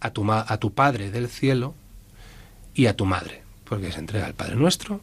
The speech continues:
y la Virgen, ¿no? Por eso se, se hace la peregrinación a Loreto.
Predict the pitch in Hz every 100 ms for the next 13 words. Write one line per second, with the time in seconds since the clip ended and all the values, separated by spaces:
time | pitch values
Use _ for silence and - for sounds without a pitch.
0 | - - - 101 104 104 - - 120 147
1 | 82 85 104 104 101 - - 110 110 104
2 | 104 107 98 113 104 104 131 -